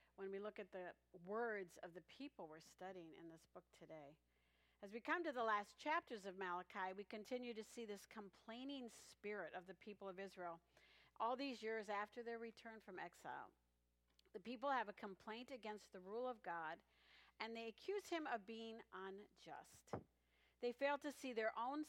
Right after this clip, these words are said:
sin. They only accuse ju-, uh, God of not exercising justice. How arrogant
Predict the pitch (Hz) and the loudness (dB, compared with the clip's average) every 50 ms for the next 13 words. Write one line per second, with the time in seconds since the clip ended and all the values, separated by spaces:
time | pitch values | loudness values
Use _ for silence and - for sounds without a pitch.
0 | - - 240 214 202 196 196 196 196 202 - - - - _ _ _ 208 208 208 | -4 -4 -2 0 2 2 2 0 -2 -6 -12 -18 -20 -20 _ _ _ -2 -2 0
1 | 208 - 214 220 233 254 262 254 233 - - - 226 226 208 190 - - - - | 0 -2 -4 -4 -2 -2 -4 -4 -4 -6 -8 -10 -8 -8 -8 -10 -12 -18 -16 -8
2 | 180 180 175 - - 185 185 180 175 170 190 202 247 262 233 190 180 - 196 185 | -4 -4 -4 -2 -2 -2 -2 0 -2 -2 0 0 2 2 2 2 0 -2 -6 -6
3 | 185 190 185 175 175 180 185 - - - 185 - - 208 190 - - 180 170 175 | -6 -4 -4 -2 -2 -4 -6 -8 -10 -12 -12 -12 -12 -14 -12 -8 -6 -4 -4 -4
4 | - 190 190 180 - 214 247 269 - - - 262 233 - - - 294 320 311 - | -6 -8 -8 -8 -6 -6 -6 -6 -8 -10 -14 -14 -12 -6 -2 0 0 0 0 0
5 | - 226 240 247 254 240 196 180 175 147 - | 0 2 2 4 2 2 0 -2 -6 -6 -8